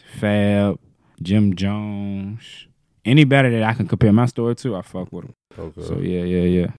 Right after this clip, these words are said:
Speaker 2: Nah, that's what, that's what's up, man. And, like, like I s-, like, I want, like, let me ask you an R and B question.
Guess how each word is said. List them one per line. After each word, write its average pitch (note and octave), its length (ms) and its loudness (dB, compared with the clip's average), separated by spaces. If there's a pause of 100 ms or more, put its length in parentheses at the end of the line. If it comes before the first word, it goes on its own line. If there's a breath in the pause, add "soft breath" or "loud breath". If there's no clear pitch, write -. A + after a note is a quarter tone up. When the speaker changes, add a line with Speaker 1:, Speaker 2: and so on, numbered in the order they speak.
(160)
Speaker 2:
Nah, E2+ 300 -8
that's F2 240 -6
what, G2 180 -4
that's F#2 240 -6
what's - 200 -6
up, F#2+ 180 0
man. F2+ 460 -4
And, F2+ 680 -8 (320)
like, F2+ 480 -6 (340)
like F#2 220 -8
I F2+ 100 -6
s-, - 280 -12
like, F2+ 280 -8
I F#2 80 -4
want, G#2 480 0
like, G2 220 -6
let G#2 120 -4
me A2+ 220 -2
ask G2+ 300 -4
you F#2+ 140 0
an C#2+ 80 -2
R F#2 180 0
and F2 120 -6
B F#2+ 140 -4
question. E2+ 640 -10